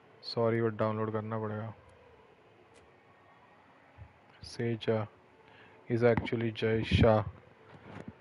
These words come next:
Jai Shah as an umpire in, uh, Cricket twenty four।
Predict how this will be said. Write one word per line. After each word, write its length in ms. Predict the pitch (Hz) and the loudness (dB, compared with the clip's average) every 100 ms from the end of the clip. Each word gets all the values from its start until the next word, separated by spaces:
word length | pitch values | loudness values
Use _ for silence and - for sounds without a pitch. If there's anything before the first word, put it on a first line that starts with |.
| - - - - - | -20 -20 -20 -16 -14
Jai 440 | 147 156 143 147 139 | -10 -4 2 2 2
Shah 400 | - - 135 131 - 113 - - | 0 2 2 2 -2 -20 -8 0
as 60 | 135 | 2
an 140 | 131 | 4
umpire 720 | 123 117 113 - 123 120 113 110 - - - - - | 2 2 2 10 12 12 12 6 -6 -10 -12 -12 -4
in, 640 | 127 117 117 113 113 113 | -2 -2 -4 -6 -6 -4
uh, 180 | 113 113 - - - | -2 -4 -8 -20 -8
Cricket 300 | 120 - 113 - | -8 -4 -6 -4
twenty 380 | 117 110 - 117 | -6 -4 -6 -6
four। 360 | - 117 110 | -6 -2 -2